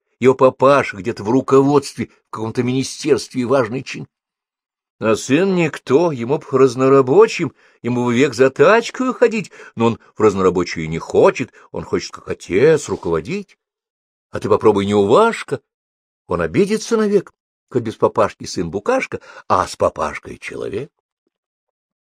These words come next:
Дворовый пес Барбос был честным, смелым, но голодал и мерз он на ветру, а брат его хвостом махал умело, хозяевам пришелся ко двору. Такой же сукин сын,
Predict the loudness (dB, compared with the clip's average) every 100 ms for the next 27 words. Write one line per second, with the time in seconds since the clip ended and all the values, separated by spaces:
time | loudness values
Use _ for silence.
0 | _ _ 0 6 6 6 4 2 2 2
1 | 0 2 2 2 -2 -4 -4 -2 -2 -4
2 | -8 -10 -10 -4 -2 -2 -6 -12 -20 -4
3 | 2 4 6 6 6 6 6 4 _ -4
4 | 0 2 2 0 -2 -2 -4 -6 -4 -4
5 | -4 -12 0 2 2 0 -2 -2 -2 0
6 | 0 2 2 0 0 -4 -2 -2 0 2
7 | 2 0 -6 -6 -4 2 4 4 0 -6
8 | -8 -4 -4 -6 -10 -4 -2 0 -2 -8
9 | _ _ _ _ _ _ 0 4 6 4
10 | 2 -6 -4 -4 -6 -8 -8 -8 -6 -6